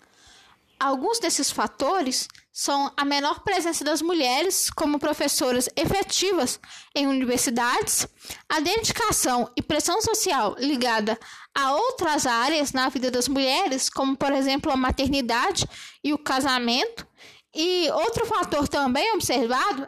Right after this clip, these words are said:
é que boa parte das mulheres só tentavam algum concurso ou projeto novo,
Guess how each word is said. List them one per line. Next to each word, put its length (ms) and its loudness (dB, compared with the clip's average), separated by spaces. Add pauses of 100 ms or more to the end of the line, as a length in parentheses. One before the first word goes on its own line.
é 100 0
que 140 -2
boa 260 0
parte 340 -2
das 140 0
mulheres 640 0 (300)
só 160 0
tentavam 460 0 (140)
algum 180 2
concurso 880 0
ou 100 2
projeto 500 0
novo, 480 0